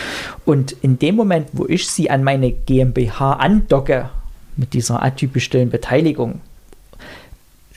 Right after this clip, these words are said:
spare ich auf die ersten vierundzwanzigtausendfünfhundert Euro Gewinn die Gewerbesteuer. Das macht bei mir in Dresden, bei meinem Hebesatz, ungefähr eine Steuersparnis von dreitausendachthundert Euro aus. Und das nochmal zusammenzufassen, weil es klingt jetzt relativ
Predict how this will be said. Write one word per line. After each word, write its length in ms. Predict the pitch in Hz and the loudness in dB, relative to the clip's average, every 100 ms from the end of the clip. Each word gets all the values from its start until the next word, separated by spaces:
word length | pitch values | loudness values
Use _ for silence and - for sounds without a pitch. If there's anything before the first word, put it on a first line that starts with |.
| - | -10
spare 560 | - - - 113 156 185 | -6 -4 2 2 4 2
ich 360 | - 151 - - - | 0 -2 -4 -10 -4
auf 320 | 135 127 - | 2 2 0
die 160 | - 131 | -4 -2
ersten 540 | 127 - - 175 165 - | 0 -2 -4 -2 -2 -4
vierundzwanzigtausendfünfhundert 1040 | - 147 156 156 131 135 127 147 151 135 135 | -4 -2 0 -2 0 -2 0 0 0 0 0
Euro 180 | 127 | 0
Gewinn 320 | 120 120 135 143 | 0 2 2 2
die 120 | 131 | 2
Gewerbesteuer. 720 | 127 117 113 139 - - 127 | 2 4 2 2 -2 -2 -2
Das 180 | 135 - | -2 0
macht 320 | 123 - - - - | 0 0 -2 -4 -4
bei 160 | 131 135 | -2 -2
mir 160 | - 123 | -2 -4
in 80 | |
Dresden, 440 | - - 151 - 139 | -2 2 2 0 -4
bei 100 | 123 | -2
meinem 200 | 117 113 | 0 2
Hebesatz, 520 | 131 156 156 151 - - - - - - | 2 2 0 -2 -4 -14 -18 -18 -12 0
ungefähr 400 | 147 147 - 135 | 0 2 0 2
eine 100 | 127 | 0
Steuersparnis 580 | - 127 131 139 127 - | 2 2 2 2 2 0
von 120 | 123 | -4
dreitausendachthundert 1080 | - 117 - 131 127 - - 135 123 113 | 0 -2 2 0 0 -4 -4 -2 -2 -2
Euro 260 | 117 117 135 | -2 0 0
aus. 340 | - - - - - _ - | -2 -6 -12 -18 -20 _ -4
Und 180 | - - - - - - - - 320 95 - | -4 -4 -18 -20 -20 -20 -20 -18 -14 -12 -10
das 120 | - | -4
nochmal 380 | 127 127 127 123 | 0 2 2 0
zusammenzufassen, 640 | - - 131 160 156 135 113 | -4 -2 -2 0 -2 -2 -6
weil 140 | 120 | -8
es 180 | 120 - | -6 -6
klingt 220 | 127 123 | -4 -4
jetzt 180 | - - | -4 -8
relativ 340 | 117 117 - | -6 -6 -6